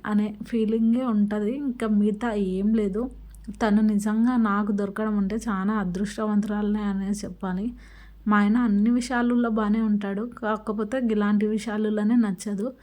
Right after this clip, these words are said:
ఇద్దరు వ్యక్తులు ఒకే రకంగా ఉంటే అది ఎలా ఉంటుంది చెప్పండి? ఒకరు అటు ఒకరు ఇటు ఉంటేనే లైఫ్ అనమాట.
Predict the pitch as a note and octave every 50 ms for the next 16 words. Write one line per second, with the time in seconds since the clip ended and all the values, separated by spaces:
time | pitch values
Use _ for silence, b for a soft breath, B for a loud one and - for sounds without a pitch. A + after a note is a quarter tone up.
0 | B B B B B B B B B B - - - - A3+ A3+ A3 G3+ F#3 F#3
1 | G#3+ B3 C4+ C#4 C#4 C4+ A#3 G#3+ - - - A#3+ B3 B3+ D4 D4+ C#4 - - _
2 | - G3+ G3+ G#3 - A3+ A3+ A#3 A#3 A#3 A#3 A#3+ A#3 A3+ A3+ A3+ A3+ A3 G#3+ G#3
3 | G3+ G#3 G#3+ A#3 A3+ G#3 G3+ G3+ G3 G3+ G3+ G#3 G#3+ G#3+ G#3 G#3 G3 F#3 F#3 F#3+
4 | F#3 F3+ _ - G3+ G3+ G3+ B3 C#4 - - _ _ _ _ _ - - - -
5 | A3 G#3 G#3 G#3 G3+ G3+ G3 F#3+ C4 C4+ C4+ B3 A#3 A3 G#3+ G#3 G3+ F#3+ G3 -
6 | G#3 A3 G#3 G3 G3 G3 G3 G#3 G#3 G#3+ G#3+ C4+ F4 - - _ _ b b b
7 | b b b b b b b b b _ - D4+ C#4+ C#4 B3 B3+ B3+ - G#3+ G#3
8 | G3+ G3+ F#3+ F#3 F#3